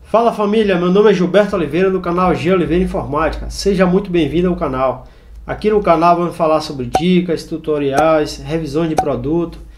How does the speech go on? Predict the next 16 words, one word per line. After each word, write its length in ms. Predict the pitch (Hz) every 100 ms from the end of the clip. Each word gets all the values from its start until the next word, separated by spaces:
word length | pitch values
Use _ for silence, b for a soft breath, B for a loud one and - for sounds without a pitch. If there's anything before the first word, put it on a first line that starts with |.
| b b b b
diversas 440 | 147 143 202 202 185
soluções 520 | 214 208 185 196 196
de 80 | 190
informática 680 | 185 175 143 151 175 180 196
eletrônica. 680 | 190 185 135 131 127 - - B B B B B B -
E 80 | 139
que 160 | 180
nem 140 | 175 180
vocês 420 | 180 185 180 135
viram 400 | 135 180 185 180
no 160 | 185
início 360 | 175 170 175 185
do 160 | 180 170
vídeo, 380 | 160 202 202
eu 100 | 202
vou 340 | 185 185 185